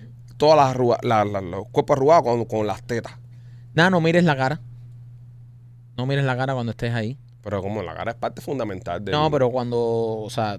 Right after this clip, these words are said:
Speaker 2: si ahora mismo, mira, sesenta y pico años, setenta años.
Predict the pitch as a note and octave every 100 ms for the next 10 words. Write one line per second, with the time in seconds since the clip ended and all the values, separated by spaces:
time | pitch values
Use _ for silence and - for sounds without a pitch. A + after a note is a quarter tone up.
0 | - - C3 B2+ B2 B2+ D#3 D3 A#2 G#2+
1 | G#2 F#2 - - - - - B2 A#2+ C3
2 | B2+ A#2+ D#3 D3+ B2 A2+ G2+ A2+ B2+ B2
3 | G#2 F#2+ F#2